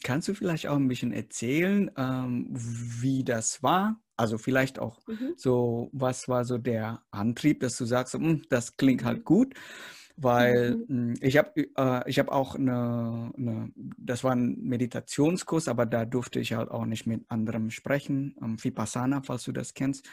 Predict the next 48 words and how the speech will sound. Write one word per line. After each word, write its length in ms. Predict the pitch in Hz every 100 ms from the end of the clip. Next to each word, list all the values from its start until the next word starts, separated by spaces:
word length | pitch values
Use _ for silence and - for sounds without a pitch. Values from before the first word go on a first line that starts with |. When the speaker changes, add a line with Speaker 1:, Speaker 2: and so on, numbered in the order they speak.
| - - - - -
Speaker 1:
Das 220 | 262 269 247
Speaker 2:
Ja, 0 |
Speaker 1:
hab 180 | 240
ich, 160 | 233 220
Speaker 2:
ja, 140 | 226 -
ja. 180 | 214 170
Speaker 1:
ja, 180 | 135
genau, 300 | 127 120 120
da, 160 | 120 123
da, 140 | 131 127
das 200 | 127 131
hab 120 | 127
ich 80 | -
dann 160 | 123
auch 220 | 117 120 -
gemacht. 360 | 113 127 - - - - - _
Aber 380 | 131 123 120 120
Speaker 2:
Mhm. 160 | 127
Speaker 1:
mich 320 | 123 127 139 151
interessiert 520 | 139 139 - 139 135
dann 140 | 127
so, 460 | 131 123 123 - - _
was 280 | 131 123 139
war 80 |
so 120 | 131 123
der 180 | 117
Antrieb 300 | 127 143 156
für 140 | - 139
dich 280 | 143 - -
und, 360 | 127 127 123 - _ _
ähm, 520 | 135 123 123 123 123 -
welche 340 | 131 135 143
Erkenntnisse 600 | 135 - 147 151 131 117
hast 200 | 120 120
du 60 | 131
dann 240 | 117 117 117
vielleicht 360 | 127 123 -
auch 140 | - 120
so 180 | 127 117 117
Speaker 2:
Mhm. 160 | 143
Speaker 1:
gewonnen, 160 | 143 110
so 180 | 117 113
nach, 200 | 113 113
nach, 200 | 120 113
nach 120 | 113
dieser 280 | 120 113 117 113
Speaker 2:
Mhm. 200 | 117 110
Speaker 1:
Erfahrung? 260 | 117 113